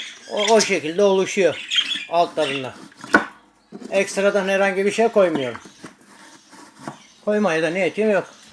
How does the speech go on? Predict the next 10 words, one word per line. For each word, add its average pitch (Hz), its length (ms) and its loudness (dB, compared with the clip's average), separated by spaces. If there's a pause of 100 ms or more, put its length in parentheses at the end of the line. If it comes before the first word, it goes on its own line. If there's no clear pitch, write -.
Arkadaşlar 165 580 -4
burada 175 260 -2
da 185 220 -2 (500)
on 180 140 -4
iki 180 200 -4
numarada 170 500 -2
da 175 80 -2
yeni 165 420 -4
takım 160 380 0
var. - 360 -4